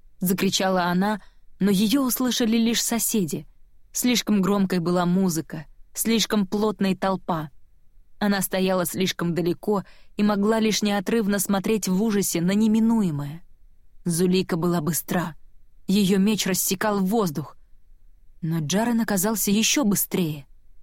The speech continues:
Кива даже не рассмотрела, когда он выхватил меч, но оружие Зулики не раскроило его туловище, а с визгом встретило другой клинок, и этот звук был достаточно громким,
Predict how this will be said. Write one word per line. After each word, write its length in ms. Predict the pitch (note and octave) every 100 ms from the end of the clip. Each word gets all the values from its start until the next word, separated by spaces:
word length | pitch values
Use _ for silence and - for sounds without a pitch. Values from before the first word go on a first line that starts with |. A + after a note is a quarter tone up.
| - - - -
Кива 280 | A3 G3+
даже 260 | G3 G#3+ G3+
не 140 | G3+
рассмотрела, 600 | G3 - F#3+ F#3 G#3+ A3 G3
когда 340 | F#3+ F3 F#3+
он 160 | G3+ F#3
выхватил 440 | G#3+ G3+ F#3+ G#3
меч, 380 | G#3 G3 D3 - - - - - - -
но 220 | F3+ G3
оружие 400 | G#3 A3+ F#3+ G3+
Зулики 440 | F3+ F#3+ G3+ A#3 A#3+
не 200 | A3 A3+
раскроило 520 | A3+ - A3+ B3 G#3+
его 320 | F3 F3 F#3
туловище, 760 | F3+ C4 A3 D#3 D#3 - D#3+ - - - -
а 100 | G3
с 200 | - -
визгом 560 | F#3+ C4 G#3 F3+ G3
встретило 520 | F3+ - A#3+ G#3+ A3+ G#3
другой 480 | B3 A#3 A3 A3
клинок, 600 | F#3 G3 A3 G#3+ D3 - - - - - - -
и 60 |
этот 360 | F#3+ F#3+ F3+ E3+
звук 340 | E3 F3 G3
был 180 | F#3+ G3
достаточно 680 | F#3 F#3 - G3+ F#3 - F3+
громким, 600 | D#3+ G#3 G#3 - D3+